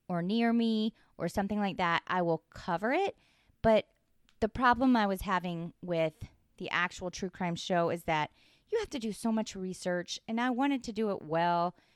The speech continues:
I wanna cover all the points, and I wanna be respectful of the families, and I'm just not organized like that. So I'm just gonna chat about the stories. I'm not covering it for you to know all the details of it. We're just gonna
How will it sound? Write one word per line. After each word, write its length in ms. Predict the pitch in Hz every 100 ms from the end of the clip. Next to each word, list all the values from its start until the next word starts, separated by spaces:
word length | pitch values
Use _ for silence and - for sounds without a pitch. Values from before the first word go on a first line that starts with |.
| _ -
I 60 |
wanna 180 | 247 269
cover 300 | 254 240 202
all 80 | 190
the 80 | 185
points, 640 | - 165 165 160 135 - - _ _ -
and 80 |
I 40 | 220
wanna 180 | 240 240
be 140 | 220
respectful 520 | 208 - 135 - 165
of 80 | 160
the 60 | 156
families, 640 | 170 151 151 151 151 156 - _ _
and 80 | -
I'm 120 | 277
just 180 | 185 170
not 160 | 170 -
organized 460 | 143 139 127 127
like 180 | - 117
that. 260 | 117 120 -
So 280 | - 185 165
I'm 160 | - 226
just 120 | 233
gonna 320 | 247 214 202 - _
chat 600 | - - 294 247 - - _ _
about 360 | 175 156 143 -
the 80 |
stories. 560 | 143 - 127 127 139 - _ _ _ -
I'm 100 | 254
not 160 | 277 -
covering 400 | - 254 233 233
it 180 | 214
for 120 | - 185
you 100 | 175
to 160 | -
know 160 | 175 160
all 260 | 156 151
the 300 | 151 147 143 -
details 420 | - 139 - -
of 120 | - 73
it. 80 | -
We're 120 | 185
just 160 | 190 -
gonna 300 | 185 165